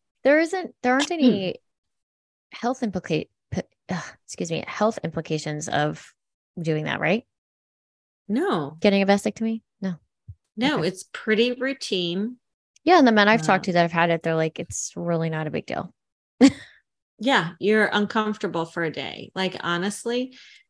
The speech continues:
Speaker 2: fr-, speaking from a woman's perspective, getting an I U D placed or
Speaker 1: Ugh.
Speaker 2: removed, that's, that's probably the same amount of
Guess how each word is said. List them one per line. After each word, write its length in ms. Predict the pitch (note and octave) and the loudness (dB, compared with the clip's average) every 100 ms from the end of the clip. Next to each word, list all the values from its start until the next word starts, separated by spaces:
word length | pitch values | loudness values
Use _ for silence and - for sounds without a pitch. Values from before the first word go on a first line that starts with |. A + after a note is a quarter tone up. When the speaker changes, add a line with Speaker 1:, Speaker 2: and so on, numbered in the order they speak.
| _ _ | _ _
Speaker 2:
fr-, 100 | - - | -20 -18
speaking 480 | - G3+ F#3+ F#3+ F#3+ | -2 -2 0 -6 -4
from 220 | G3 F#3 | -4 -4
a 120 | E3+ | -4
woman's 480 | D3+ D#3+ F3+ G#3+ - | -4 -4 -4 -6 -8
perspective, 880 | - A#3 - A#3+ A#3+ - B3 B3+ - _ _ _ _ _ _ _ _ _ _ - - - F#3 - | -8 -8 -6 -8 -8 -6 -4 -6 -10 _ _ _ _ _ _ _ _ _ _ -20 -18 -16 -16 -4
getting 320 | G3 F3+ F#3+ | -2 0 0
an 200 | F#3+ F3+ - _ - | -2 -4 -8 _ -8
I 120 | F#3 | -2
U 200 | F#3 F3+ | 0 0
D 440 | E3+ F3 F3 E3+ - | -2 -2 -2 -4 -8
placed 560 | - E3+ F3 G3+ - - - | -12 -6 -6 -6 -12 -12 -8
or 300 | F3 E3 E3 | -6 -6 -2
Speaker 1:
Ugh. 240 | F#3+ F3+ | 2 2
Speaker 2:
removed, 340 | F3 C4 - - - - | 2 -4 -8 -14 -12 -2
that's, 460 | G#3+ A#3+ - - - _ - - | 2 2 0 -12 -14 _ -14 0
that's 360 | G3+ A3+ - - _ _ _ | 2 2 -2 -14 _ _ _
probably 600 | - - C#4+ A#4 F4 F#4 | -6 -4 2 4 8 8
the 120 | F4+ | 8
same 260 | C4 C4 B3+ | 4 4 4
amount 340 | B3 A3+ | 4 4
of 60 | G#3 | 4